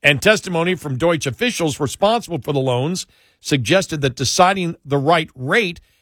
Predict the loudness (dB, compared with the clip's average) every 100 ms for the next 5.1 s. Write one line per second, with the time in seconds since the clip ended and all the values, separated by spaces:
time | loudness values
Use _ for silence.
0 | _ -6 0 2 0 -2 -2 0 2 2
1 | 0 -2 -4 -4 _ _ _ _ _ _
2 | _ _ _ _ _ _ 0 2 0 2
3 | 4 4 2 -4 -4 0 0 0 -4 -2
4 | -2 -2 0 0 0 0 -2 -2 -2 -2
5 | -6